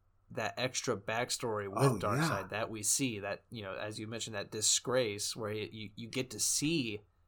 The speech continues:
Speaker 1: that he's
Speaker 2: Right.
Speaker 1: disgraced. He reaches out to Desaad, and there's, there's a moment where Sa-, uh, Steppenwolf discovers the anti-life equation is
Speaker 2: Right.
Speaker 1: on Earth, and it's something that, you know, it's a MacGuffin that Darkseid has been looking for for,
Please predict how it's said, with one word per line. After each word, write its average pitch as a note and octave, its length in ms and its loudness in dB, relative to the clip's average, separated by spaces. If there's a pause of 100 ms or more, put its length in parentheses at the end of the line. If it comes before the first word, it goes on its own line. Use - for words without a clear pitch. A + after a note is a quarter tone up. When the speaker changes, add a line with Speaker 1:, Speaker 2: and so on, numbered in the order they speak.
(160)
Speaker 1:
that A2+ 100 0
he's A#2 120 2
Speaker 2:
Right. C3+ 80 2
Speaker 1:
disgraced. G#2 420 -2
He A#2+ 80 0
reaches A#2+ 300 -4
out A#2+ 180 2
to A#2+ 100 -8
Desaad, A2+ 640 2
and A#2 100 -6
there's, C#3+ 180 6
there's D3 220 6
a D#3+ 60 4
moment D#3+ 380 4
where B2+ 540 6 (160)
Sa-, - 360 6
uh, B2+ 120 6
Steppenwolf A#2+ 680 2
discovers A2+ 640 0
the A2 200 -4
anti-life G#2 640 -2
equation A2 420 0
is F#2+ 200 0
Speaker 2:
Right. G2 80 -2
Speaker 1:
on F#2+ 120 -2
Earth, E2+ 420 -4 (640)
and G2 160 -4
it's F#2+ 140 0
something A2+ 420 0
that, G#2 260 -2
you A2 80 -6
know, G#2 60 -4
it's G2 120 -4
a A2 40 -4
MacGuffin A#2 600 0
that G#2 320 -2 (680)
Darkseid A2+ 520 4
has A2 120 -4
been A2 160 -4
looking A2 260 -4
for G#2+ 220 -2
for, G2+ 380 -2